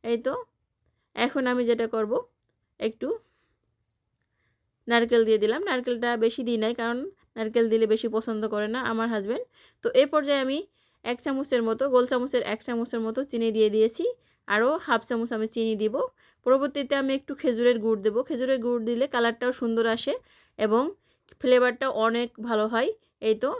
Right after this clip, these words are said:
দেড় চামচের মতো চিনি দিয়ে আমি কিছুক্ষণ একটু নেড়ে চেড়ে এখন আমি এক চামচের মতো, এক টেবিল চামচের মতো আমি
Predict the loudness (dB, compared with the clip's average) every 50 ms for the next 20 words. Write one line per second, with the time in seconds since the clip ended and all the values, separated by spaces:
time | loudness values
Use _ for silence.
0 | -8 -10 0 2 2 2 4 2 0 -2 -2 -2 -4 -4 -4 -2 -2 -4 -4 -2
1 | -2 -2 -2 -2 -2 0 0 0 0 0 0 -2 -2 -4 -6 -6 -6 -10 -8 -6
2 | -6 -6 -6 -6 -6 -4 -2 -2 -2 -2 -2 -2 -2 -2 -4 -4 _ _ -20 _
3 | _ -6 -4 -2 -2 -2 0 0 0 0 -2 -4 -8 _ _ _ _ -4 -4 -4
4 | -2 0 0 0 0 0 0 0 -2 -2 -2 -4 -6 -6 -8 -6 -6 -6 -8 -2
5 | _ 2 4 4 4 2 0 -4 -4 -4 -8 -8 -8 -8 -8 -8 -8 -8 -6 -6